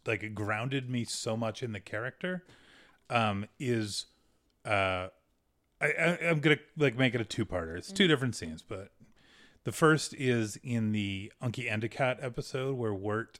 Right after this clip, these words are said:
Speaker 1: and Beatrice are locked in a, like, um, a closet.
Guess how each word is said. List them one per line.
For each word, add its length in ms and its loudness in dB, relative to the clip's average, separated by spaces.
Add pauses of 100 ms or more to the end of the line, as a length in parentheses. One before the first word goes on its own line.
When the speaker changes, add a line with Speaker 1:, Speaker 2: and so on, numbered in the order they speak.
(100)
Speaker 1:
and 280 -8
Beatrice 560 -4
are 200 -4
locked 460 -6
in 260 -6
a, 300 -4 (680)
like, 240 -2
um, 420 -4
a 80 -12 (640)
closet. 600 0